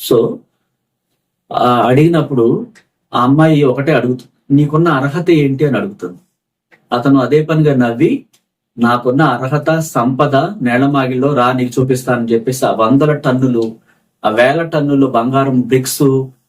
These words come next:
ఆ తర్వాత డైమండ్స్, వజ్ర వైడూర్యాలు అవన్నీ చూపిస్తూ ఉంటాడు ఒక్కొక్క గదికి,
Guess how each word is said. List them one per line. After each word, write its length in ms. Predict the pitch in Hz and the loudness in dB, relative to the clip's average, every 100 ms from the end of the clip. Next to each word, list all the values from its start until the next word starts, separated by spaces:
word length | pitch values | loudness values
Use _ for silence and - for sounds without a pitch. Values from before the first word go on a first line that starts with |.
| _ - | _ -6
ఆ 100 | 123 | -2
తర్వాత 340 | 123 127 123 | 0 0 -2
డైమండ్స్, 680 | 113 120 139 156 147 139 143 | 0 0 2 2 0 -2 0
వజ్ర 340 | 127 117 139 | 0 0 2
వైడూర్యాలు 640 | 131 131 135 135 131 120 123 | 2 2 0 0 0 0 0
అవన్నీ 320 | 113 127 151 | 2 2 0
చూపిస్తూ 500 | 151 143 139 - 143 | 0 -2 -2 0 0
ఉంటాడు 300 | 113 113 110 | 2 -2 0
ఒక్కొక్క 340 | 113 135 120 | 0 0 -2
గదికి, 400 | 120 131 131 123 | -2 -2 -2 -4